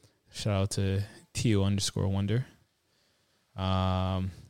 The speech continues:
number two is Jordan Samuel ninety-three. Do you feel that people put on a facade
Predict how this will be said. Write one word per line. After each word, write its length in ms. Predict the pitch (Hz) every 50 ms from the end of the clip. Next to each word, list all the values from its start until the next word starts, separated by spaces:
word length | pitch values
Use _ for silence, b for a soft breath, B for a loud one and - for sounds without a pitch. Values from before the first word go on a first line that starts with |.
| _
number 280 | 110 107 101 101 98 98
two 460 | - - - - 131 117 104 95 87
is 320 | - - 95 95 90 - -
Jordan 560 | - 123 107 - 117 113 120 120 123 120 113
Samuel 480 | - - - 123 117 117 113 110 107 104
ninety-three. 680 | 104 107 107 107 104 104 98 - - 107 101 98 101 - - _ _ _ _ _ _ _ _ _ _ _ _
Do 100 | - 120
you 120 | 123 123
feel 240 | - - 151 143 139
that 200 | 135 127 117 -
people 460 | - 156 143 131 - 120 117 117 113
put 320 | 107 - - - 135 - -
on 260 | 107 110 113 110 107
a 60 | 104
facade 760 | 98 - 104 92 - - - 120 117 117 123 127 131 131